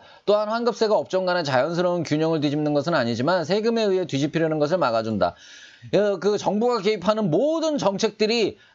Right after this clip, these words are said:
나쁜 영향만 미친다. 근데 그중에서 환급세는 조금 나-,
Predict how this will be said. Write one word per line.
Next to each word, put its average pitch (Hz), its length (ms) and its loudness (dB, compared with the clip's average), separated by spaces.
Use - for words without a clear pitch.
나쁜 294 400 0
영향만 247 640 0
미친다. 170 540 0
근데 214 440 -2
그중에서 254 800 0
환급세는 226 880 -2
조금 233 680 0
나-, 135 320 -2